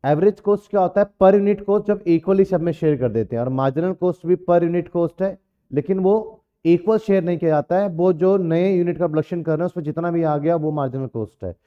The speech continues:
but एवरेज कॉस्ट में सबको, टोटल कॉस्ट को डिवाइड कर देते हैं और सब में इक्वली बांट देते हैं, तो each यूनिट पे कितना आ रहा है। ये हमारा क्या हो गया? ये हमारा हो गया लॉन्ग रन एवरेज कॉस्ट कर्व हो गया। तो हर फर्म क्या करती है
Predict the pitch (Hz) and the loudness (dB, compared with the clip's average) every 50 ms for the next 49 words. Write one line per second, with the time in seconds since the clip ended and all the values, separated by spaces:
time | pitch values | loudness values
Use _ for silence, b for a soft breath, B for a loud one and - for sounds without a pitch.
0 | b b b b - 165 - 160 151 147 156 180 180 - - 175 160 - 175 185 | b b b b -4 -2 0 0 0 2 2 0 0 0 -4 -4 -4 -4 -6 -6
1 | 180 - 180 165 - - 185 185 - 170 160 170 160 170 165 156 - 190 165 147 | -6 -4 -6 -6 -6 -4 -6 -4 -2 0 0 0 0 -2 -4 -4 -4 -4 -2 0
2 | 147 147 151 156 143 156 151 139 147 143 - 156 156 165 170 165 156 - 151 147 | 0 0 0 0 -2 -2 -2 0 -2 -2 0 -2 -2 -2 -2 -4 -4 -6 -6 -6
3 | 151 151 143 135 - - 139 135 139 127 131 127 120 113 123 113 151 147 175 147 | -6 -6 -6 -8 -6 -4 -4 -2 -2 -2 -4 -4 -6 -6 -6 -8 -8 -6 -6 -4
4 | 113 147 147 143 _ _ - 135 131 120 117 143 - 139 - 123 123 107 92 87 | -4 -4 -4 -4 _ _ -10 -8 -8 -8 -8 -10 -10 -10 -8 -8 -8 -6 -6 -6
5 | 82 82 82 82 _ _ _ _ _ _ _ _ _ _ _ _ _ _ _ _ | -8 -10 -12 -14 _ _ _ _ _ _ _ _ _ _ _ _ _ _ _ _
6 | _ _ _ - 143 165 170 165 170 170 180 175 180 190 180 180 170 196 202 180 | _ _ _ -2 0 0 2 2 2 2 0 0 2 2 2 2 2 0 0 0
7 | 180 170 160 160 160 165 160 160 165 180 170 156 151 156 160 160 156 165 185 196 | 0 0 0 2 2 2 2 2 4 4 4 4 2 2 2 2 2 2 0 0
8 | 190 - - 139 139 139 139 147 170 185 180 180 - _ - 147 135 135 - - | -4 -6 -2 0 2 2 4 4 4 2 2 0 -6 _ -4 -2 -2 -2 -4 -8
9 | _ _ - - 131 120 123 117 117 107 90 85 92 87 85 85 _ _ _ _ | _ _ -4 -2 0 0 0 0 -2 -4 -4 -4 -6 -6 -6 -8 _ _ _ _
10 | _ _ _ _ _ _ _ _ _ _ _ _ _ _ _ - 208 214 160 143 | _ _ _ _ _ _ _ _ _ _ _ _ _ _ _ 0 2 2 4 6
11 | 185 208 233 220 - 208 202 202 214 - 208 190 175 175 165 139 - 165 160 156 | 6 6 6 4 2 0 0 0 0 0 0 0 2 0 -2 -2 0 0 0 0
12 | 165 185 | 0 -2